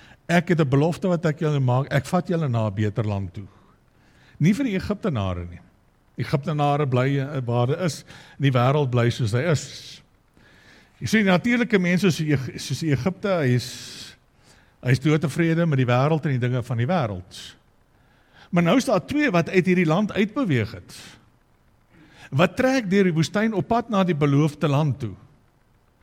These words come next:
En die hartseer deel is, en, eh, dis 'n deel wat die Here baie swaar op my skouers gelê het, my hele bediening lank,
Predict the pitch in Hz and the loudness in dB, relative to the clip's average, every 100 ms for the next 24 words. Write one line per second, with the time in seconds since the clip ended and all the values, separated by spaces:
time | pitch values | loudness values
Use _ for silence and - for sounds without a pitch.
0 | _ _ _ _ _ _ _ _ _ _ | _ _ _ _ _ _ _ _ _ _
1 | _ - 202 214 185 294 - 240 226 143 | _ 0 4 6 4 2 0 0 0 2
2 | 165 180 196 - 170 170 160 - - 175 | 2 4 2 0 0 0 0 -2 -2 -2
3 | 220 185 202 208 190 160 185 196 170 185 | -2 -4 -2 -2 0 0 0 0 0 -2
4 | - 170 170 175 - 139 127 185 175 165 | -2 -2 0 0 -2 -2 -2 0 0 0
5 | - 151 151 143 139 120 139 147 127 127 | -2 -4 -4 -2 0 0 0 0 0 2
6 | 143 151 123 117 113 120 - | 2 2 0 0 -2 -6 -12